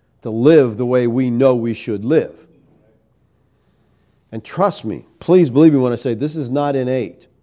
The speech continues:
Okay, this is not something that you just comes out of you because you became a Christian.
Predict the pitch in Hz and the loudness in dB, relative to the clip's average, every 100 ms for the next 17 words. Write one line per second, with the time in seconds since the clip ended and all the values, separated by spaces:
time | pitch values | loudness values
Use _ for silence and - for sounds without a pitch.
0 | _ 123 117 127 127 120 127 131 120 _ | _ -6 -6 -6 -6 -4 -4 -4 -8 _
1 | - 127 120 113 113 107 120 - _ _ | -10 -8 -6 -6 -6 -6 -8 -12 _ _
2 | _ _ - 135 123 131 131 107 98 95 | _ _ -4 -2 0 0 -2 -6 -8 -10
3 | 101 113 107 127 120 123 117 104 131 127 | -8 -8 -6 -6 -6 -6 -6 -6 -6 -6
4 | - 85 | -8 -20